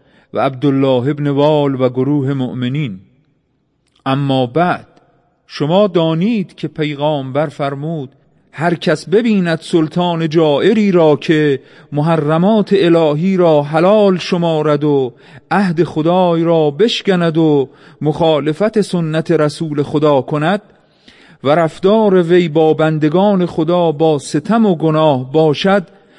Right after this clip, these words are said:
و انکار او نکند به گفتار و کردار، بر خداست که آن ظالم را به هر جا می‌برد، او را هم بدان جای برد.» و این گروه بنی امیه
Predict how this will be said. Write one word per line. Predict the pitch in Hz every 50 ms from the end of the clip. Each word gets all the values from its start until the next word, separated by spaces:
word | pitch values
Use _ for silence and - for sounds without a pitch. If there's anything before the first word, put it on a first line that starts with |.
| - - - -
و | - 151
انکار | 147 165 180 170 165 - 180 190 208 208 190 180 165
او | 165 120 170 185 190 170 156
نکند | 165 208 269 - - 214 190 170 156 147 139 143
به | 156
گفتار | 147 151 151 147 - 147 160 165 156 151 143 143
و | 143
کردار، | 135 - 160 156 151 147 156 165 185 202 190 180 175 165 156 151 - _ _ _ _ -
بر | 127 147 165
خداست | - - - 175 175 202 220 233 226 208 196 185 - - -
که | - 196
آن | 175 196 208 196
ظالم | 175 160 180 175 175 160 156 170 190 208 196 185
را | 180 180 175 165 151 143
به | 139 143 165 170
هر | 175 220 262 254
جا | 180 170 180 175 165 156
می‌برد، | 160 170 160 143 156 156 165 185 208 208 - - _ - _ _ _ -
او | 233 277 277 247
را | 220 208 196 175 165
هم | 160 170 180 170 165 165 151
بدان | 160 151 170 175 170 160 160
جای | 147 175 196 214 202 175 139 123 120
برد.» | 117 113 110 107 101 98 101 - _ _ _ _ _ _ _ _ _ _ _ _ _ -
و | 117 143
این | - 196 226 294 285 247
گروه | 214 226 226 220 220 208 190 190 202
بنی | 175 196 196 190 190 180
امیه | - - 185 185 180 175 165 160 180 185 170 170 165 160 156